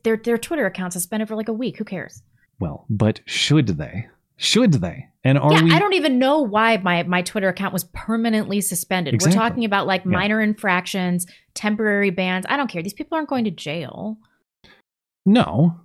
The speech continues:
Speaker 2: but we were suppo-, all of this was built on the premise of opening this sort of thing up to speech that is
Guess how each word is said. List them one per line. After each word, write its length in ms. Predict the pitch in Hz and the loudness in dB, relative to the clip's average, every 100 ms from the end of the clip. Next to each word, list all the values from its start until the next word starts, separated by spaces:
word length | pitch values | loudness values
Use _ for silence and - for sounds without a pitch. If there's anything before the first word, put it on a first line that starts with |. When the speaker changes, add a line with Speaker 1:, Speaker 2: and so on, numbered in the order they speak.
| _ _ - | _ _ -8
Speaker 2:
but 480 | 98 98 160 170 165 _ _ _ - | -2 0 2 0 0 _ _ _ -4
we 220 | 117 143 | 2 4
were 120 | 151 | 6
suppo-, 520 | 143 131 147 139 135 127 | 4 4 2 2 0 2
all 220 | 139 185 | 2 4
of 120 | 190 | 4
this 220 | 170 165 156 | 4 2 4
was 240 | 117 - _ _ _ _ - 110 | 2 0 _ _ _ _ -6 0
built 280 | 151 170 170 | 2 2 4
on 120 | 165 | 4
the 80 | 139 | 4
premise 400 | - 139 120 - | 4 4 4 2
of 100 | 104 - | 0 2
opening 520 | 156 160 151 147 139 | 2 4 4 6 6
this 160 | 127 - | 4 4
sort 180 | 127 | 4
of 120 | 117 - | 2 2
thing 200 | 117 113 | 4 4
up 160 | 110 | 2
to 120 | - 107 | 2 0
speech 420 | - 135 139 - | 2 2 2 2
that 140 | 117 | 4
is 220 | 110 - | 4 2